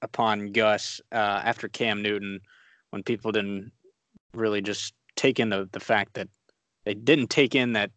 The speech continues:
Cam Newton was just, like, a generational talent. They didn't take that into mind. So I think you're starting to see he's beginning to be exposed a little bit, that he's j-, in fact not a quarterback whisperer. But yeah, I think Bo Nix has a lot of potential.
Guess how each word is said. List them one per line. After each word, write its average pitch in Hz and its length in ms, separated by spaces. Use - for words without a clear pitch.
Cam 120 300
Newton 107 260
was 98 100
just, 110 160
like, 107 140
a 104 60
generational 101 580
talent. 95 460
They 113 120
didn't 107 260
take 113 160
that 104 140
into 98 100
mind. 95 420
So 98 400
I 117 100
think 147 200
you're 120 60
starting 117 360
to 101 60
see 110 240
he's 131 200
beginning 156 380
to 117 100
be 120 100
exposed 107 460
a 107 40
little 101 140
bit, 95 260
that 113 120
he's - 280
j-, 113 120
in 120 100
fact 135 320
not 120 320
a 110 60
quarterback 107 500
whisperer. 101 540
But 214 80
yeah, 202 140
I 190 60
think 190 200
Bo 139 140
Nix 131 180
has 110 160
a 101 60
lot 110 160
of - 40
potential. 101 560